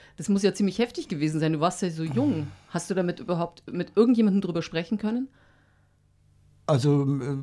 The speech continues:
Speaker 2: nee, damals nicht und, ähm, mit dem Vater auch nie drüber gesprochen und, ähm,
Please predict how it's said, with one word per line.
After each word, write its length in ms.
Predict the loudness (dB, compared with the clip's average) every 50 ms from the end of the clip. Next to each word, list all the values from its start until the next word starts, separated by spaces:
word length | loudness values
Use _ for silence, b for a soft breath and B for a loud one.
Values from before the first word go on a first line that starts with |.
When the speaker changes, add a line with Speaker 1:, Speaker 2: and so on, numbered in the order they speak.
| -8
Speaker 2:
nee, 300 | -8 -2 0 2 2 2
damals 340 | 2 2 2 4 4 2 2
nicht 320 | 2 2 2 0 0 -6 -4
und, 220 | -2 -2 0 0
ähm, 380 | 0 0 0 0 0 0 -2 -4 -6 -6 -8 -6
mit 100 | -4 -2
dem 100 | -2 -2
Vater 300 | 0 -2 -2 -2 -2 -6
auch 120 | -6 -4 -4
nie 140 | -4 -4 -2
drüber 220 | -2 -2 0 0
gesprochen 480 | -2 -2 -4 -4 -6 -6 -4 -4 -4 -4 -4
und, 260 | -4 -4 -4 -6 -6
ähm, 360 | -8 -10 -8 -6 -6 -6 -6